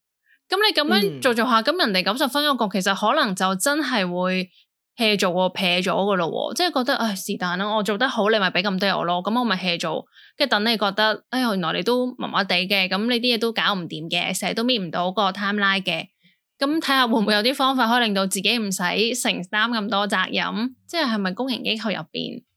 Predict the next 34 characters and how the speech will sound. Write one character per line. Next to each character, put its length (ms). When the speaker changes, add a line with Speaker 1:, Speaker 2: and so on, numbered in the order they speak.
Speaker 1:
就 560
比 160
較 180
多 220
係 160
呢 100
一 100
種 260
情 260
況？ 300
即 120
係 80
有 180
個 80
人 80
可 80
能 120
盤 260
劈 300
㗎 60
啦， 180
盤 180
劈 380
完， 160
咁 160
跟 20
住 120
個 80
上 220
司 120
就 120
真 180
係 120
會 540